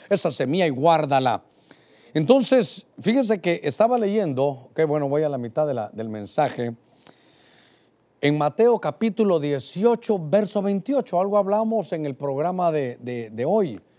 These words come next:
Fíjese que dice, "Pero al salir aquel siervo", es un siervo, "pero al salir aquel siervo, encontró a uno de sus consiervos que le debía cien denarios".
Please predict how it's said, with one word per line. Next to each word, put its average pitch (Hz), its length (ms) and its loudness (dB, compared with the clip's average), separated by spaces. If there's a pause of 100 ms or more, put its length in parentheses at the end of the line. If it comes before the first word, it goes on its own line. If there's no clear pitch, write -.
(380)
Fíjese 214 420 -2
que 156 220 0
dice, 170 600 -2 (280)
"Pero 160 200 2
al 147 100 0
salir 208 360 2
aquel 339 500 2 (140)
siervo", 113 1000 -2 (880)
es 107 200 -10
un 240 200 -2
siervo, 123 600 -4 (340)
"pero 117 200 -4
al 107 100 -10
salir 156 320 -2
aquel 262 400 0 (240)
siervo, 117 720 -4 (720)
encontró 160 680 0
a 240 40 2
uno 240 260 0
de 196 80 2
sus 156 220 -8
consiervos 214 800 -2
que 196 140 -2
le 185 140 -4
debía 175 440 -2
cien 202 340 -6
denarios". 226 880 -8